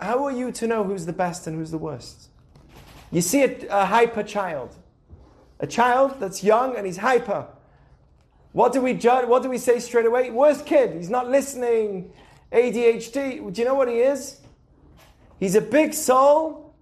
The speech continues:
in a little body. That's what he is. Right? You see a hyper child, it's a big soul in a little body. That's all. How can you say that that's someone that's incapable?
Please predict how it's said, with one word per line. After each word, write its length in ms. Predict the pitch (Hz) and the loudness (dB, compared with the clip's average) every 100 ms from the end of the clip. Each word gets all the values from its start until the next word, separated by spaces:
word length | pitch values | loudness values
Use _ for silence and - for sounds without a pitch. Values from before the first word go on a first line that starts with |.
| _ _ _ _ _ _ _ _ _ _ - | _ _ _ _ _ _ _ _ _ _ -6
in 100 | 196 | -2
a 60 | |
little 240 | 208 208 196 | 0 2 0
body. 360 | 175 165 123 - _ _ _ _ _ - - - - | 0 -2 -6 -14 _ _ _ _ _ -20 -20 -20 -14
That's 180 | 135 | -12
what 120 | 147 135 | -8 -4
he 100 | 127 | -4
is. 300 | 107 - - - _ _ - _ _ | -6 -12 -20 -20 _ _ -20 _ _
Right? 140 | - - | -12 -6
You 80 | 170 | -4
see 220 | 247 226 | 2 2
a 60 | |
hyper 300 | 214 240 233 | 4 2 0
child, 480 | 220 226 233 269 269 | -4 0 2 4 2
it's 160 | 196 202 | 0 -8
a 40 | |
big 280 | 180 262 269 | -2 -2 -2
soul 360 | - 254 277 262 | -2 2 2 2
in 100 | 220 | -2
a 60 | |
little 300 | 208 196 202 | -6 -8 -8
body. 280 | 185 - - - | -8 -10 -10 -14
That's 220 | 180 175 | -16 -14
all. 260 | 180 190 - - - - _ _ _ - _ - | -14 -14 -20 -20 -20 -20 _ _ _ -20 _ -2
How 200 | 202 233 | 0 2
can 180 | 247 | 0
you 80 | 247 | -4
say 280 | 226 254 240 | 0 0 0
that 100 | 214 | -2
that's 220 | 202 202 | -4 -4
someone 300 | 220 208 208 | -6 -4 -2
that's 380 | 190 185 - - - | -4 -6 -12 -14 -2
incapable? 920 | 208 202 214 190 185 196 202 196 | 0 2 2 2 -4 -6 -6 -12